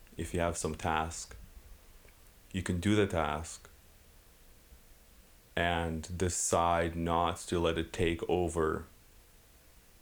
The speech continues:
your life. Because our natural procli-, proclivity is to wake up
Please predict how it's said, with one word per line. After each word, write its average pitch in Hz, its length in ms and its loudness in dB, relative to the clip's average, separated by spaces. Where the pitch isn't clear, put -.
your 85 140 2
life. 92 460 2
Because 95 240 2
our 92 140 2
natural 90 800 2
procli-, 92 500 0
proclivity 87 720 0
is 87 260 0
to 82 120 0
wake 92 280 2
up 82 280 2